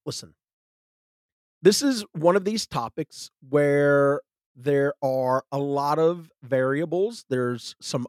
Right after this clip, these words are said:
unknowns. There are some, um, there's some case history that I personally have experienced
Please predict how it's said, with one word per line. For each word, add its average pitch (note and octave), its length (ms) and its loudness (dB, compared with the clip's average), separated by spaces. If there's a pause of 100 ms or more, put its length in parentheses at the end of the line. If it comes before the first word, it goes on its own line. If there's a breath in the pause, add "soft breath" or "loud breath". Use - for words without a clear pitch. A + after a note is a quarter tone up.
(100)
unknowns. C3 880 -6 (280)
There B2+ 320 0
are A#2 540 0
some, A#2 760 -2 (540)
um, G#2 680 -10
there's D3+ 180 2
some C3 300 -2
case G#3+ 340 -2
history C#3 560 0
that B2+ 220 -4 (180)
I C3+ 300 0
personally C3 500 -2
have A2+ 160 -8
experienced A2 960 -10